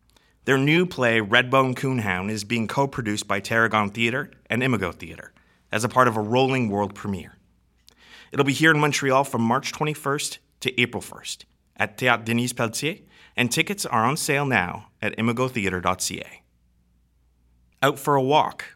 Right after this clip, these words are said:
Mike and Marissa, an interracial couple, meet a dog with an unfortunate breed name, Redbone Coonhound. This small detail unleashes a cascading debate between them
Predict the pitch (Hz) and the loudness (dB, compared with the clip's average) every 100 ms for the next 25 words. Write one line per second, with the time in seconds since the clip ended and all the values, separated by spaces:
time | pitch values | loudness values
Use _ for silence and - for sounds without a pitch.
0 | _ _ _ _ 101 127 131 123 107 120 | _ _ _ _ 2 2 4 2 0 2
1 | 170 95 87 - _ - 120 143 123 104 | 0 -2 -8 -16 _ -6 -2 0 0 2
2 | 131 - - 82 - - _ _ _ _ | 2 0 -6 -10 -10 -16 _ _ _ _
3 | _ 131 143 147 156 170 190 185 180 165 | _ 0 0 4 6 6 4 -2 0 0
4 | 156 170 185 208 202 185 185 101 82 - | 0 -4 -2 -2 -2 0 -2 -2 -6 -10
5 | _ _ _ _ _ _ _ _ - 98 | _ _ _ _ _ _ _ _ -2 0
6 | 120 107 127 131 120 - 160 139 82 - | 2 2 2 2 -4 -4 -4 -4 -10 -18
7 | - _ _ _ _ _ _ _ _ - | -20 _ _ _ _ _ _ _ _ -4
8 | 127 - 147 147 135 117 135 - 98 101 | -2 -2 2 2 2 -4 -6 -4 -4 -4
9 | 113 110 120 123 117 104 - 135 127 - | -4 -4 -2 -4 -4 -6 -6 -4 -2 -2
10 | 135 127 135 135 123 113 117 113 - 113 | 0 0 0 -2 -2 -4 -4 -8 -6 -6
11 | 92 82 90 | -6 -8 -14